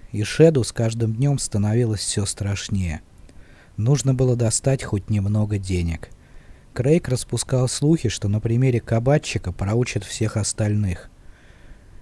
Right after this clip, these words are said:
Тактика Крейга была понятна. Гангстер хочет запугать Шеда так, чтобы тот оформил продажу Лилии.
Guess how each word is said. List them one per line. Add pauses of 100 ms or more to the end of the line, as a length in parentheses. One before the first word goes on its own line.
(360)
Тактика
Крейга
была
понятна. (300)
Гангстер
хочет
запугать
Шеда
так, (240)
чтобы
тот
оформил
продажу
Лилии.